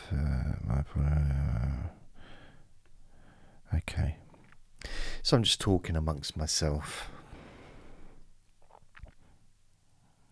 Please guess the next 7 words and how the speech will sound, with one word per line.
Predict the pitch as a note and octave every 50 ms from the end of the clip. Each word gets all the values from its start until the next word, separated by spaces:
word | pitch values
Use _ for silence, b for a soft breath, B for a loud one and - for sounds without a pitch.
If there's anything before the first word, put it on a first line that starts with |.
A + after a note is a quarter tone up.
| -
Yeah. | - E2+ D#2 C#2+ C2+ C2+ C2 B1 A1 - - - - - B B B B B b b b b b b b b b b b b b b b b b b
So, | - - - A#2 A#2+ A#2+ A#2 A2+ A2+ - -
um, | - A#2 A#2+ B2 B2 A#2+ A#2+ A#2+ B2 A#2
hope | - - D3+ D3 C#3 - -
you're | A2+ G#2
well. | G#2 A2 G#2+ F#2+ F2 G2 C3+ D#3 D3+ - - - _ b b b b b b b b b b b b b b b - - - -
Hope | C#3 C#3+ C#3+ D3 D3 D3 - - _